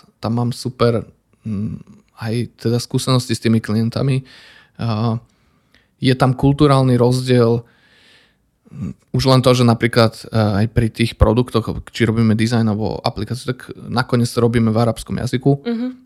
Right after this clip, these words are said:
Speaker 1: E, číta sa opačným smerom,
Speaker 2: Áno.
Speaker 1: tie slova sú dlhšie,
Speaker 2: Meno musíš mať
Speaker 1: hej,
Speaker 2: inak nastavené.
Speaker 1: hej,
Speaker 2: Mhm.
Speaker 1: a sú tam nejaké rozdiely, ktoré my už poznáme, e,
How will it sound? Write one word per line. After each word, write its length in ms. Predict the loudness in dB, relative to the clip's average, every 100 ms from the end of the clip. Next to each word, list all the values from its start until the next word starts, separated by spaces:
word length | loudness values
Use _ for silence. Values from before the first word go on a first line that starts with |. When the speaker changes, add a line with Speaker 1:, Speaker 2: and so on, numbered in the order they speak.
| -8
Speaker 1:
E, 180 | -4 -2 -4 -8 -12 _ _
číta 260 | -12 -6 -4
sa 200 | -4 -4
opačným 440 | -6 -4 -4 -2 -4
smerom, 340 | -2 0 0
Speaker 2:
Áno. 160 | 0 -6 -8
Speaker 1:
tie 120 | -8
slova 380 | -6 -4 -2 -4
sú 300 | -6 -10 -10 -12 -16 _
dlhšie, 260 | -2 0 -2 -2
Speaker 2:
Meno 100 | 0
musíš 280 | 0 -2 -2
mať 100 | -4
Speaker 1:
hej, 100 | -4
Speaker 2:
inak 120 | -4 -4
nastavené. 460 | -6 -6 -6 -4 -4
Speaker 1:
hej, 100 | -4
Speaker 2:
Mhm. 160 | -4
Speaker 1:
a 100 | -4 -6 -8 -12
sú 180 | -6 -2
tam 180 | 0 2
nejaké 280 | 2 0
rozdiely, 420 | 0 -2 0 0 0
ktoré 220 | 0 -2
my 160 | 0 -2
už 120 | -4
poznáme, 440 | -4 0 0 2
e, 100 | 0